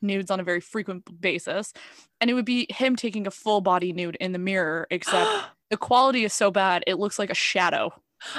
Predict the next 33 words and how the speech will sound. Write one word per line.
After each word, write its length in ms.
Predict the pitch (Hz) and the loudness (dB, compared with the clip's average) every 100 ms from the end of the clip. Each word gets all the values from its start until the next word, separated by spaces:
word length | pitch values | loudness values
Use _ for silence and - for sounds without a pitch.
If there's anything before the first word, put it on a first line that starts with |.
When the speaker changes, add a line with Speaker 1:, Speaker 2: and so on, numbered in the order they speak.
| - | -4
Speaker 2:
I 80 | 269 | -2
wanna 260 | 247 285 | 2 4
know 220 | 262 247 | 4 4
who 200 | 202 254 | 4 4
it 120 | 240 - | 2 0
is. 1000 | 135 240 262 247 233 254 311 - - - _ _ _ _ _ _ _ _ | -4 -2 0 0 -2 -2 -6 -8 -14 -18 _ _ _ _ _ _ _ _
Speaker 1:
Well, 160 | 220 214 | -2 0
his 160 | 233 | 0
birthday's 460 | 247 269 196 170 - | 2 2 2 0 -2
today, 380 | 190 151 156 196 | -2 0 2 -2
so 380 | - 180 165 180 | -2 0 2 0
go 180 | 208 208 | 0 0
on 160 | 233 | 2
Facebook 340 | 135 127 - 175 | 0 -4 -6 -8
and 80 | 202 | -4
figure 240 | 160 156 | -4 -2
it 60 | 139 | -2
out. 260 | 90 90 - - | 0 -2 -4 -10
Speaker 2:
Okay, 220 | 170 170 | -8 -8
hold 200 | 165 165 | -6 -8
on. 200 | 147 135 | -8 -8
I'm 140 | 147 165 | -10 -8
gonna 220 | 165 156 | -6 -4
go 140 | 143 | -4
look 280 | 139 101 - | -4 -6 -8
'cause 220 | - 170 | -10 -6
I 140 | 156 151 | -4 -2
am 180 | 156 165 | -2 -4
so 340 | - 160 160 | -4 -2 -2
fucking 340 | - 156 160 | -4 -6 -6
intrigued. 680 | 160 160 - 156 76 - 170 - _ _ - | -6 -6 -6 -6 -6 -6 -10 -16 _ _ -12
Speaker 1:
Please 400 | 285 302 294 277 | 0 4 4 2
pause 920 | - - 190 160 180 254 294 - | -6 -2 -2 -2 -6 -6 -8 -14